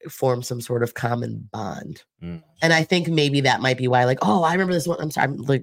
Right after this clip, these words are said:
Speaker 1: like, literally did not mean to grab your leg. I'm, like, over here
Speaker 2: <laughs>
Speaker 1: hitting you. I think what happens is, is that they are like, "Okay, how do I form a, a common bond?"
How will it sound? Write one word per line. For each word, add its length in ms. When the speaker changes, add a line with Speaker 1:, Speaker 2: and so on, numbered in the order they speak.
Speaker 1:
like, 160
literally 320
did 80
not 160
mean 100
to 60
grab 240
your 100
leg. 140
I'm, 120
like, 160
over 140
here 160
Speaker 2:
<laughs> 80
Speaker 1:
hitting 240
you. 160
I 100
think 260
what 140
happens 420
is, 160
is 120
that 260
they 320
are 100
like, 160
"Okay, 160
how 160
do 80
I 80
form 240
a, 80
a 40
common 320
bond?" 300